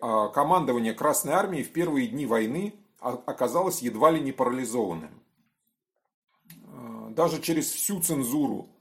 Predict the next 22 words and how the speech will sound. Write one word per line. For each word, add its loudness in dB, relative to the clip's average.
советскую, 0
э, -8
прошли 2
вот, 2
э, -4
такие, -4
например, -2
вопиющие -4
факты, 2
упоминаемые, -4
э, -18
в 2
мемуарах, 2
э, 2
маршала 2
Жукова, 0
о 2
том, 0
что 2
для -2
того, 6
чтобы, 0